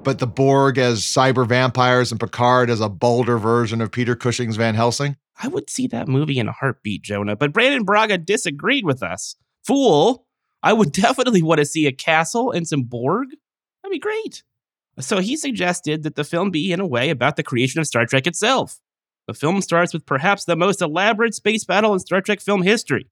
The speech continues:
Speaker 2: The Borg have once again attempted to invade Earth, but this time, seems like they might actually win. The Enterprise saves the day in the nick of time, but not before a tiny pod escapes the Borg ship and travels back in time to April fourth,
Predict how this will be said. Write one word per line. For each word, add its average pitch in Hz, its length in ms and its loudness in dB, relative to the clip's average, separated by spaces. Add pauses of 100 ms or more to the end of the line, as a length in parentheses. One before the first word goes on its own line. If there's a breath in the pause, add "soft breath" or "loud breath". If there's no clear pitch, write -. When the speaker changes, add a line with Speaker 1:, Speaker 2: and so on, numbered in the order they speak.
(520)
Speaker 2:
The 131 60 -4
Borg 160 300 2
have 139 100 2
once 175 260 0
again 196 200 0
attempted 175 420 -2
to 165 100 -2
invade 147 280 2
Earth, 220 300 2 (280)
but 156 220 -4
this - 240 -6
time, 110 400 0 (340)
seems - 280 -8
like 285 100 -8
they 220 100 -6
might 185 160 -4
actually 208 300 -6
win. 160 380 -2 (580)
The 151 100 0
Enterprise 233 440 2
saves 214 260 0
the 208 40 -6
day 208 160 2
in 208 80 2
the 190 60 2
nick 175 160 0
of 196 80 -2
time, 160 320 2
but 135 140 -2
not 202 280 2
before 190 320 0
a 175 60 0
tiny 180 320 2
pod 175 320 2
escapes 160 380 -2
the 170 80 -2
Borg 156 260 2
ship 156 260 0
and 151 100 -6
travels 139 360 0
back 208 300 2
in 185 100 -2
time 160 400 2 (320)
to - 160 -8
April 208 260 0
fourth, 185 400 0